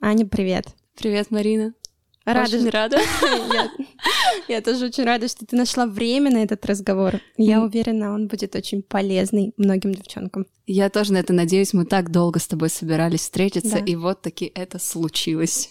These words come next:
Speaker 1: Нужен был особый повод.
Speaker 2: <laughs>
Speaker 1: Он сегодня у нас есть.
Speaker 2: Это он.
Speaker 1: Да. <laughs> Так много про тебя можно сказать. Давай кратко, в двух словах.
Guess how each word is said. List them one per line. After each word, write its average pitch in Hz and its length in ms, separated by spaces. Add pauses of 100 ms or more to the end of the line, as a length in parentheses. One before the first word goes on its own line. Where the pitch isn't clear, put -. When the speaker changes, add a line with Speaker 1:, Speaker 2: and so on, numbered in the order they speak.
Speaker 1:
Нужен 254 360
был 208 140
особый 220 440
повод. 196 460 (240)
Speaker 2:
<laughs> 302 520
Speaker 1:
Он 214 200
сегодня 202 440
у 202 40
нас 202 220
есть. 202 240
Speaker 2:
Это 180 240
он. 175 160 (280)
Speaker 1:
Да. 220 200 (240)
<laughs> 254 320
Так - 220
много 240 420
про 196 200
тебя 202 300
можно 202 300
сказать. 226 540 (340)
Давай 240 220
кратко, 240 580
в 196 80
двух 226 300
словах. 214 560